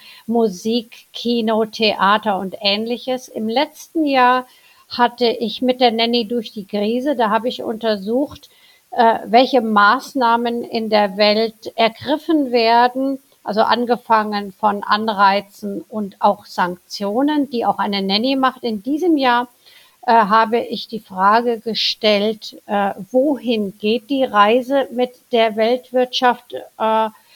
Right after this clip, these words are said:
was ist in den Koffern drinne und welche Auswirkungen haben die Corona-Dinge? Und das Motto Reisen lag für mich auf der Hand.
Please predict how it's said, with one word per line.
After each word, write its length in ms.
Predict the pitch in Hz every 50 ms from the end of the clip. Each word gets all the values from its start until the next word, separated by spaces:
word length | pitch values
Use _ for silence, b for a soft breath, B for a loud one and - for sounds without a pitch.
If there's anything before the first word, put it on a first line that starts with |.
| B B B B B
was 420 | 254 202 190 226 254 262 - - - -
ist 320 | 302 277 269 - - -
in 240 | - 262 247 240 214
den 260 | 220 214 196 196 196
Koffern 640 | - - - 247 247 247 - 294 285 285 285 277 262
drinne 640 | 269 262 233 247 247 247 247 254 262 262 269 262 254 _ b b b b b b _
und 640 | - 277 320 349 392 440 440 - - - - - - _ _ _ _ -
welche 340 | 208 214 240 226 262 262 247 - -
Auswirkungen 1300 | 220 247 294 349 330 - - - 214 208 220 214 214 202 208 214 - 214 202 196 185 196 196 190 185 175 - -
haben 360 | - 214 202 202 202 208 208
die 160 | 196 208 196 -
Corona-Dinge? 1120 | - - 208 196 180 170 180 196 202 190 185 180 180 170 - - 165 156 151 151 151 156 _ _ _ _ _ _ _ _ _ _ _ _ _
Und 640 | - 220 220 226 233 233 220 226 - - - - - _ _ _ -
das 360 | 240 - 226 - - - - _ _ _ _ _ _ _ _ _
Motto 920 | - 226 214 233 240 262 269 311 302 311 339 311 311 330 330 330 311 302 - _ _ _ _ _ _ 196
Reisen 1080 | 190 185 185 185 190 190 214 269 320 359 339 - 262 240 240 254 262 254 - - 214
lag 240 | 220 233 233 233 -
für 140 | - 240
mich 240 | 233 247 240 214 -
auf 160 | - 214 -
der 140 | - 226 202 190
Hand. 240 | 196 175 165 170